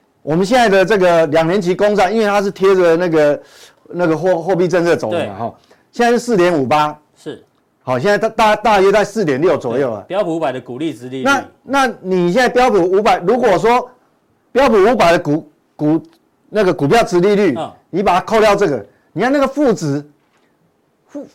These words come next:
Speaker 1: 负二点九哎。
Speaker 2: 快要负三了呢。
Speaker 1: 那这个机会成本就很高了哦，这个，对不对？你一减，你，你看嘛，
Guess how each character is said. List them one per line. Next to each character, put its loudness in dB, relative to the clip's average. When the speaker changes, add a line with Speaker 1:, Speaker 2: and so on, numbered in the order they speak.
Speaker 1:
负 -4
二 4
点 2
九 2
哎。 4
Speaker 2:
快 0
要 0
负 -10
三 -8
了 -12
呢。 -18
Speaker 1:
那 -2
这 -2
个 0
机 -2
会 4
成 2
本 2
就 2
很 0
高 2
了 4
哦， 2
这 -2
个， 0
对 2
不 4
对？ 4
你 2
一 0
减， 0
你， 0
你 0
看 0
嘛， -2